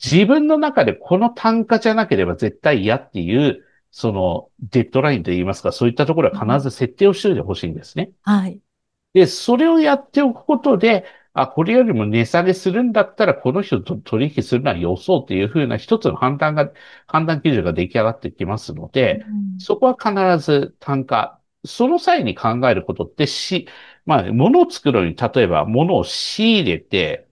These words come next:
Speaker 2: うん。
Speaker 1: 作って、で、作る時にそういった経費もかかりますよね。電気代とか、その家賃とかそういうのもかかって、それでそこに自分の、まあ、労力だったりとか、もしくは従業員の労力だったりとか、あとはその自分の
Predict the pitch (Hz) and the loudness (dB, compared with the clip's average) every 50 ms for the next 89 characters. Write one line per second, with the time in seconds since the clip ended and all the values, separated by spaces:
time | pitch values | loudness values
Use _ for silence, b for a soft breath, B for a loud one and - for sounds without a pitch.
0 | - 185 180 170 156 151 - - _ - 202 202 202 - _ _ _ _ - 117 | -12 -10 -10 -10 -10 -14 -18 -12 _ 0 0 0 0 -2 _ _ _ _ -2 0
1 | 101 82 76 - 113 - 202 208 208 - - - - 302 254 202 139 - 92 95 | 0 0 0 -4 -2 2 2 2 2 0 -6 -2 0 0 2 2 0 0 -2 -2
2 | 87 - - - 135 117 - - - - 180 147 - - 95 85 78 - - - | -2 -4 0 0 0 0 0 -4 -2 0 0 0 0 0 -4 -8 -8 -8 -4 -4
3 | 98 - 104 104 101 98 92 - 90 85 117 160 170 117 - 95 95 95 95 101 | -2 -2 -2 -4 -4 -6 -6 -6 -6 -4 -2 -2 -2 0 -2 -2 -2 -2 -4 -6
4 | 82 92 92 90 80 - - - 78 - B B B B B B B B B - | -4 -2 -2 -2 -4 -4 -4 -4 -4 -4 B B B B B B B B B -4
5 | - 107 90 90 92 101 107 101 - - 87 78 80 85 85 - - 127 110 95 | -2 -2 -2 0 0 0 0 -2 -2 -6 -8 -6 -6 -6 -6 -2 0 0 0 0
6 | 92 85 80 - - - 123 - - 175 185 - - _ _ _ _ - 262 277 | -2 -4 -6 -6 -4 -4 -4 -2 -2 -2 -2 -2 -6 _ _ _ _ -2 0 0
7 | 262 - B B B B B - 214 214 220 233 - - 220 202 214 220 233 269 | 0 0 B B B B B -2 -2 0 2 2 0 0 -2 0 2 2 2 2
8 | 262 214 - - 127 - - 135 127 107 117 113 110 98 101 104 98 98 - - | 0 0 -4 -8 -8 -2 0 2 2 2 2 0 0 0 0 0 0 -2 -4 -6
9 | - 127 117 98 85 104 104 101 92 - 85 - 101 82 87 - - - 117 110 | -2 -2 0 0 2 2 2 2 2 0 -2 -4 -4 -6 -8 -6 -4 -2 0 0
10 | 120 - 185 - 214 165 107 113 127 123 - - - 110 82 80 B B B B | 0 -2 -2 -2 0 0 2 0 -2 -2 -4 -4 -2 -2 -2 -4 B B B B
11 | B - 123 120 104 104 101 98 87 87 90 87 101 104 101 82 180 165 - 104 | B 0 2 2 4 4 2 0 0 -2 -2 0 2 2 2 2 0 -2 -2 -4
12 | 95 87 - - 120 120 - 180 - 240 226 - B B B B B B - 139 | -4 -4 -4 -4 -4 -2 -2 0 0 0 0 0 B B B B B B -4 -4
13 | 147 - - 92 80 - - 104 90 92 92 - 120 123 123 160 175 165 151 143 | -2 -2 -2 -4 -2 -2 -4 -6 -6 -6 -4 -2 0 0 2 2 0 0 -2 -4
14 | - - | -4 -8